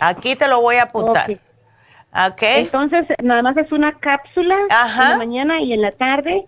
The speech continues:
Speaker 2: y el,
Speaker 1: Ya.
Speaker 2: y el té canadiense.
Speaker 1: Y el té canadiense y le das el liver support, porque vamos a tratar de que el hígado no esté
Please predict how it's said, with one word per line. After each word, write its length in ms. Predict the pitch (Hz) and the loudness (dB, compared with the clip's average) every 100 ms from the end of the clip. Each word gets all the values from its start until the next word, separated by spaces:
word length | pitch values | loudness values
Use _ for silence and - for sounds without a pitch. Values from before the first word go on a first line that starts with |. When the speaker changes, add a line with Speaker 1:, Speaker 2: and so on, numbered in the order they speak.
| - | -10
Speaker 2:
y 120 | 254 247 | -2 0
el, 60 | |
Speaker 1:
Ya. 80 | 240 | 0
Speaker 2:
y 100 | 240 | -2
el 140 | 233 - | -4 0
té 200 | 269 269 | 2 2
canadiense. 600 | 262 240 262 214 - 214 | 0 -2 -2 -4 -4 -2
Speaker 1:
Y 80 | 233 | 0
el 80 | 233 | 2
té 140 | 262 | 2
canadiense 500 | 311 302 302 349 370 | 2 2 2 -2 0
y 40 | |
le 140 | 311 240 | 0 2
das 200 | 240 269 | 2 2
el 120 | 254 | -2
liver 240 | 247 247 | -2 -2
support, 480 | 247 240 220 156 139 - | -2 -4 0 -2 -2 0
porque 380 | 220 220 233 | 0 0 -2
vamos 360 | 220 190 247 311 | 0 0 2 2
a 80 | 302 | 2
tratar 400 | 269 262 247 254 | 0 0 0 0
de 100 | 269 | -2
que 100 | 247 | -4
el 80 | 226 | -4
hígado 320 | 233 254 247 | -2 -2 -2
no 260 | 214 202 214 | -4 -4 -6
esté 420 | 233 - 220 233 | -6 -4 -2 -4